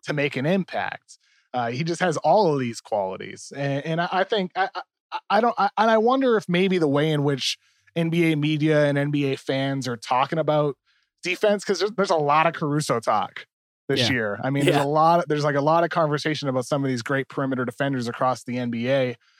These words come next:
Speaker 1: I wonder if maybe that shifts things in a direction towards, oh, yeah,
Speaker 2: Yeah.
Speaker 1: it's actually the guys defending the primary ball handlers who should be the leading candidates for Defensive Player of the Year,
Speaker 2: Yeah.
Speaker 1: not the guys who are on the back line.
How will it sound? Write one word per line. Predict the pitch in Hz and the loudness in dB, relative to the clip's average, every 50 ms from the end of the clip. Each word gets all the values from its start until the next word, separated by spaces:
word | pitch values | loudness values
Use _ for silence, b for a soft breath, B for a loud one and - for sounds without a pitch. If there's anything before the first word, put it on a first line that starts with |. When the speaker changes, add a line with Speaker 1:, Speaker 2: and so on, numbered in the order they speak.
| b b b | b b b
Speaker 1:
I | 139 | 0
wonder | 156 185 208 233 | 2 2 2 2
if | 208 175 | 0 0
maybe | 180 180 175 160 147 127 | 0 0 0 0 0 0
that | 139 139 143 151 - | 2 2 2 2 2
shifts | - - - 156 135 - - - | 0 0 0 0 -2 -4 -6 -8
things | - 139 135 131 131 120 135 | -6 -4 -2 -2 -2 -4 -4
in | 127 120 | -4 -4
a | 117 | -2
direction | 117 117 120 123 123 123 - - 120 113 - | -2 -2 0 0 -2 -2 -4 -6 -8 -8 -6
towards, | - 120 120 117 113 113 117 - - - _ _ _ _ - | -4 -2 -2 -2 -2 -4 -6 -10 -16 -18 _ _ _ _ 0
oh, | 226 254 277 | 2 4 6
yeah, | 269 269 | 6 6
Speaker 2:
Yeah. | 254 196 156 | 6 6 4
Speaker 1:
it's | 143 - 175 | 4 2 2
actually | 190 233 226 - - 247 | 2 2 2 2 2 2
the | 196 175 | 2 2
guys | 151 165 165 175 170 165 160 - | 4 4 4 6 4 4 2 0
defending | 151 - - - 160 165 175 165 147 | -4 -2 0 2 2 2 2 0 -2
the | 135 | -2
primary | - 156 147 151 151 151 139 135 131 | -2 0 0 0 0 0 0 0 0
ball | 131 139 139 147 147 143 | 0 0 2 2 2 0
handlers | 135 131 127 123 120 117 113 113 113 104 - - - - _ _ _ _ _ _ - | 0 -2 -2 -4 -4 -4 -4 -4 -6 -6 -8 -10 -14 -16 _ _ _ _ _ _ -2
who | 170 156 143 135 135 131 123 117 | 0 0 2 2 0 -2 -2 -2
should | - - 160 139 | -4 -4 -2 -2
be | 143 | -2
the | 131 127 | -4 -2
leading | 131 143 143 139 131 131 | -2 0 0 0 -2 -2
candidates | - 147 139 135 131 131 131 120 - | -2 -2 -2 0 0 -2 -2 -4 -6
for | 127 113 | -6 -8
Defensive | 117 - - 127 117 - 113 | -6 -4 -6 -6 -6 -8 -8
Player | - - 120 120 117 113 | -4 -2 -2 0 0 -2
of | 104 104 | -4 -4
the | 117 | -6
Year, | 117 117 120 117 113 110 104 - b b b | -4 -4 -2 -2 -4 -4 -6 -10 b b b
Speaker 2:
Yeah. | 143 127 113 | -2 -2 0
Speaker 1:
not | 110 160 175 185 147 | 2 2 2 2 2
the | 165 147 | 0 0
guys | 151 143 143 143 135 135 - | 2 2 2 2 2 0 0
who | 151 139 | -2 -2
are | 135 | -2
on | 123 | -2
the | 120 117 | -2 -2
back | - 127 120 117 113 - | 0 0 0 0 0 -2
line. | 123 131 131 120 110 104 101 | -2 -2 0 -2 -2 -4 -8